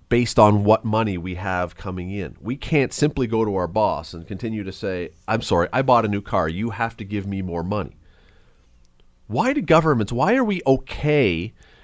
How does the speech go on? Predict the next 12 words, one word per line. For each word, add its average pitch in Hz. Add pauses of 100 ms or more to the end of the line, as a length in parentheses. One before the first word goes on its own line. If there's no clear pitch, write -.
(340)
with 127
governments 107 (760)
doing 127
completely 131
different? 127
They 101
just 127
say, 139
"We're 127
gonna 170
spend 165
and 117